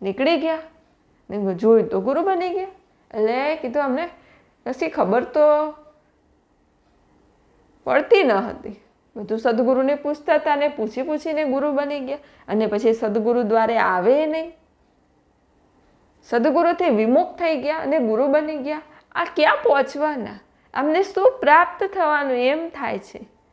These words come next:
કે તમે સદગુરુ પદને ભૂલી ગયા અને આગળ વધો છો તો તમને શું પ્રાપ્ત થશે? કયા જન્મે મુક્ત થશો? આ તો તમે બંધનમાં બંધાયા.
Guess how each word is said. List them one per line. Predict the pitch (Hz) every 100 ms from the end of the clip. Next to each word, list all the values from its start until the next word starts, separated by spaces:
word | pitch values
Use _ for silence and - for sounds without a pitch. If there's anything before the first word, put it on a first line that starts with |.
| _ _ _ _ _ _ _ _ _ _ _ _ -
કે | 254
તમે | 320 320 370
સદગુરુ | 320 214 240 262 359 381
પદને | 294 240 196 247 381
ભૂલી | 381 294 311 339
ગયા | 277 311 320 311 - _ _ _ _ _ _ _ _ _ _ _ _ _ -
અને | 277 320
આગળ | 214 196 262 285
વધો | 247 180 220
છો | 262 262 240 269 _
તો | 302
તમને | 294 302 311 339
શું | 339 - 359 392
પ્રાપ્ત | 339 247 214 -
થશે? | 220 - - - 220 _ _ _
કયા | 226 247 311
જન્મે | 349 233 202 208 233
મુક્ત | 320 262 254 -
થશો? | 294 320 302 - - - - -
આ | 269
તો | 320
તમે | - 359 381
બંધનમાં | 294 262 233 247 330 349 392
બંધાયા. | 381 320 269 233 180 208